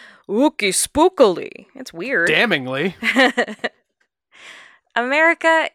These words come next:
Speaker 1: isn't the only home to theater ghosts, of course. I would never be so bold as to claim that. So let's go the, to visit the Parisian Phantom of the Opera.
Speaker 2: What if, uh, Abra-, you know Abraham Lincoln, uh, had an undefeated professional,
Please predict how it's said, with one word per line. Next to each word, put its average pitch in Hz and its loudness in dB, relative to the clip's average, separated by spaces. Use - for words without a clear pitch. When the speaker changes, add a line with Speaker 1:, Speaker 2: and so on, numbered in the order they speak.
Speaker 1:
isn't 247 -4
the 254 -8
only 269 -6
home 160 -8
to - -18
theater 147 -10
ghosts, - -12
of - -20
course. - -4
I - -16
would 147 -12
never 196 -2
be 175 -8
so 240 0
bold 180 4
as 165 -4
to - -16
claim 156 -12
that. 131 -16
So - -10
let's 240 -2
go 156 -2
the, 165 -8
to 185 -12
visit 254 -6
the 175 -14
Parisian 247 -8
Phantom 214 -8
of 196 -6
the 160 -10
Opera. - -14
Speaker 2:
What - -2
if, - -12
uh, 165 2
Abra-, 170 -2
you 175 -4
know 185 -2
Abraham 165 -4
Lincoln, 151 -10
uh, 135 -2
had 131 -4
an 123 -8
undefeated 131 -8
professional, 123 -10